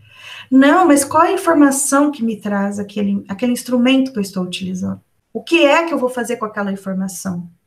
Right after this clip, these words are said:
Então, é essa visão que o professor também tem que ter. Porque eu acho que é aí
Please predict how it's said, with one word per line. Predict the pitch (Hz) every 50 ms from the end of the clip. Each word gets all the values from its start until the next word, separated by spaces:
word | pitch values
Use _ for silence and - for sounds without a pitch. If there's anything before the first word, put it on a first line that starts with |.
| _ _ _
Então, | 226 226 240 - - 262 247 254 254 254 240
é | 254
essa | 247 262 285 294 302
visão | 294 277 277 254 285 302
que | 302
o | -
professor | 285 262 262 254 247 - 233 214
também | - 214 208 208 196
tem | - 208 202
que | 190 -
ter. | _ _ 101 98 - _ _ _ _ _ _ _
Porque | _ 220 214 208 - 240
eu | 226 226
acho | 226 220 - -
que | - 233
é |
aí | 226 226 240 277 302 320 294 - -